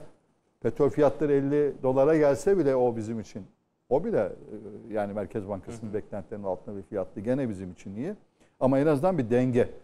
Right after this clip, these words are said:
Speaker 1: Çünkü petrol, e, ihraç eden ülkelere de bizim ihracımız var, ticaretimiz var. Ee, ve dünya döngü,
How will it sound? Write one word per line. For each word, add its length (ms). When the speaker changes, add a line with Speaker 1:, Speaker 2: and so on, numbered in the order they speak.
Speaker 1:
Çünkü 420
petrol, 360
e, 440
ihraç 320
eden 180
ülkelere 440
de 100
bizim 220
ihracımız 720
var, 220
ticaretimiz 760
var. 180
Ee, 40
ve 220
dünya 400
döngü, 420